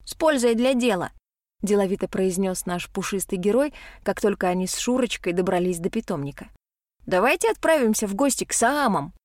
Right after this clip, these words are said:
народу, проживающему на Кольском полуострове». Наши герои очутились в Лавозеро,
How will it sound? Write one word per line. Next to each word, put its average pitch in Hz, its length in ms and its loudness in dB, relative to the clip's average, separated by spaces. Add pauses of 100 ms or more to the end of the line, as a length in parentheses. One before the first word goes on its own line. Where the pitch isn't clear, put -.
(220)
народу, 226 400 2
проживающему 185 720 0
на 214 120 2
Кольском 165 380 -2
полуострове». 190 600 -4 (760)
Наши 180 340 -2
герои 190 540 0 (280)
очутились 285 760 2 (220)
в 196 100 -2
Лавозеро, 214 720 2